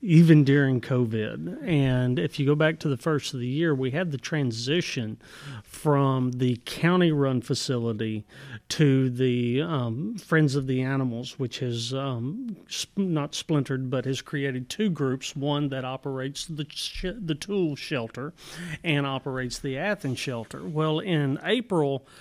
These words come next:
they took over our, what we're calling the Athens shelter. And during all of this time of restrictions and lockdowns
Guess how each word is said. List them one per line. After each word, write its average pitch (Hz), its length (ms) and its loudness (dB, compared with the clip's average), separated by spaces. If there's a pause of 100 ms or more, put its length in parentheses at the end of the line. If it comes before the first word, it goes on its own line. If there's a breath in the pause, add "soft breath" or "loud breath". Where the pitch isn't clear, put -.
(200 loud breath)
they 147 180 2
took 160 260 -2
over 139 560 -2
our, 127 280 -4
what 127 200 -6
we're 127 120 -6
calling 120 340 -6
the 113 140 -8
Athens 127 480 -4
shelter. 113 560 -8 (360 loud breath)
And 143 300 4
during 170 320 4
all 156 300 -2
of 175 100 -4
this 185 240 -2
time 156 500 -2
of 131 240 -8
restrictions 131 360 -4 (640)
and 127 320 -6
lockdowns 151 720 -2